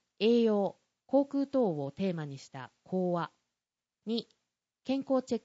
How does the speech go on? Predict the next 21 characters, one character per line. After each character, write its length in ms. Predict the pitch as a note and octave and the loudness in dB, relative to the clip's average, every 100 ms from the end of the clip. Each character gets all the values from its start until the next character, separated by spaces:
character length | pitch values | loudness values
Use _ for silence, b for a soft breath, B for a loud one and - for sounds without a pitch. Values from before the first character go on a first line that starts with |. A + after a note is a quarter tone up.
| - | -8
ク。 220 | C#3+ - _ _ _ _ _ _ _ _ _ - | -12 -12 _ _ _ _ _ _ _ _ _ -10
簡 260 | B3 B3+ | -4 -2
易 140 | B3+ B3 | -4 -6
骨 260 | - G#3 C4+ | -6 -6 -6
密 260 | D4 C#4+ | -6 -6
度 120 | C4 C4+ | -4 -4
測 260 | A#3 - | -4 -8
定、 380 | - C#3+ B2+ C3 _ _ _ _ | -8 -8 -8 -14 _ _ _ _
血 120 | - G3+ | -10 -8
管 240 | - C#4 B3+ | -4 -2 -2
年 220 | B3+ B3+ | -2 -2
齢 180 | B3 A#3+ | -2 -2
測 260 | A3+ - | -6 -10
定、 360 | - D3 C3 - _ _ _ - | -10 -8 -8 -14 _ _ _ -4
脳 280 | A3 C#4+ D4+ | -2 0 -2
年 280 | D4 C#4+ | -2 -2
齢 180 | C#4 C#4 | -2 -2
測 260 | C4+ C4 - | -2 -8 -6
定 200 | E3 C#3+ | -6 -6
等。 380 | - D#3 B2+ - _ _ _ _ _ _ _ _ | -6 -6 -6 -12 _ _ _ _ _ _ _ _
三、 360 | - A3+ A3+ | -6 -4 -4